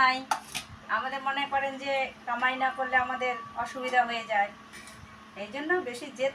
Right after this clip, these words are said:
করতে পারে না, কিন্তু একটু একটু করে। বাচ্চা মানুষ করবেই, তাই না? মা হয়ে যদি ওটুকু সহ্য করতে না পারি তাহলে কি,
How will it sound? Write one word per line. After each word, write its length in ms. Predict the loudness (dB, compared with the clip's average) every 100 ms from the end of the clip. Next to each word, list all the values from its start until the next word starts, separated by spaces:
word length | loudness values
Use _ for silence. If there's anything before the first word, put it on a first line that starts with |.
| -2
করতে 200 | 0 2 4
পারে 180 | 6 4
না, 40 | 2
কিন্তু 160 | -4 -6 -6
একটু 200 | -6 -10
একটু 160 | -6 -4 0
করে। 240 | 2 4 2 -2 -8 -18 -16 -14 2 6
বাচ্চা 240 | 6 6 2
মানুষ 140 | 0 -4
করবেই, 320 | -2 0 -2 -2
তাই 140 | -2 0 0
না? 80 | 0 -2 -4 -8 -4 2
মা 120 | 2 2
হয়ে 160 | 0 -2
যদি 120 | -2 -2
ওটুকু 240 | -4 -6 -6
সহ্য 200 | -4 -6 -4 -4
করতে 180 | -2 4 6
না 60 | 8
পারি 240 | 6 4 0 -10 -16 -20 -2
তাহলে 220 | 0 0 -2
কি, 120 | -4